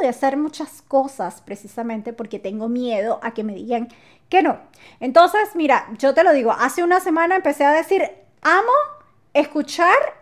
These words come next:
el no de las personas". ¿Por qué? Porque ese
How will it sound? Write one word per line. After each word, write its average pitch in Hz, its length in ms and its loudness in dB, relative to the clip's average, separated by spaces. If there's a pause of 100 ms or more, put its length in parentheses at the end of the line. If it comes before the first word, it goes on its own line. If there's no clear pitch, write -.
(140)
el 269 240 2
no 277 140 2
de 269 80 2
las 294 140 0
personas". 226 500 -12 (340)
¿Por 320 180 0
qué? 415 200 2
Porque 359 340 -2
ese 339 200 -4